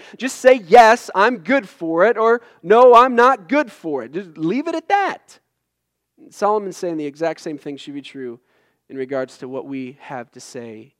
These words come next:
to God. Because there's a godness to God that should not be trifled with, and our promises to God should not be left unfulfilled.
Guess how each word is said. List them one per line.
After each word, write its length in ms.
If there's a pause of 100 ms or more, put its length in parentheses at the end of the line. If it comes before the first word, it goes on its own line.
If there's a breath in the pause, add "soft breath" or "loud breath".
(340)
to 80
God. 420 (800)
Because 160
there's 160
a 60
godness 680 (200 soft breath)
to 100
God 420
that 100
should 200
not 240
be 60
trifled 500
with, 340
and 160
our 340 (340 soft breath)
promises 880
to 120
God 400
should 220
not 320
be 100
left 420
unfulfilled. 1600